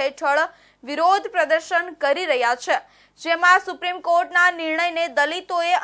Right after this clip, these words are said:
અને આદિવાસીઓના બંધારણીય અધિકારો વિરુદ્ધ ગણાવીને કેન્દ્ર સરકારને તેને રદ કરવાની માંગ કરવામાં આવી છે.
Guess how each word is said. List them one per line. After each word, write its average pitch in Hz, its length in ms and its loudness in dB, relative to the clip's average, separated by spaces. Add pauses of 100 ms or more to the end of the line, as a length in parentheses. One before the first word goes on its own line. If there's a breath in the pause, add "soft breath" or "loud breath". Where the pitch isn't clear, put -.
અને - 160 -4 (200)
આદિવાસીઓના 285 720 2 (100)
બંધારણીય 330 840 2
અધિકારો 294 560 4 (400 soft breath)
વિરુદ્ધ 370 340 -4 (120)
ગણાવીને 311 580 4 (180)
કેન્દ્ર 370 320 -4
સરકારને 320 760 2 (160)
તેને 285 220 -6
રદ 269 280 0
કરવાની 294 540 0
માંગ 294 280 4 (140)
કરવામાં 269 460 2
આવી 220 240 -10
છે. - 120 -2